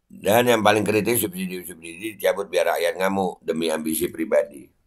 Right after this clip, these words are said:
Dan masih banyak rakyat yang dah di bawah garis kemiskinan, sehingga mereka udah nggak mikirin ini. Ya sudahlah.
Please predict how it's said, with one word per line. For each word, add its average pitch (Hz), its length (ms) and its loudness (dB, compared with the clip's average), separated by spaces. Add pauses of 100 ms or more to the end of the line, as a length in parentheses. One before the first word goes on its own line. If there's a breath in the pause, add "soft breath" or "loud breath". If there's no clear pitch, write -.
(2000)
Dan 180 400 6
masih 87 320 2
banyak 82 320 4
rakyat 98 400 2
yang 98 240 0
dah 82 160 2
di 82 160 -2
bawah 80 480 4 (320)
garis 80 320 2
kemiskinan, 95 1040 -2 (400)
sehingga 85 560 4
mereka 87 400 4
udah 82 240 2
nggak 76 160 -2
mikirin 92 400 -6
ini. 104 400 -14
Ya - 80 -18
sudahlah. 113 440 -4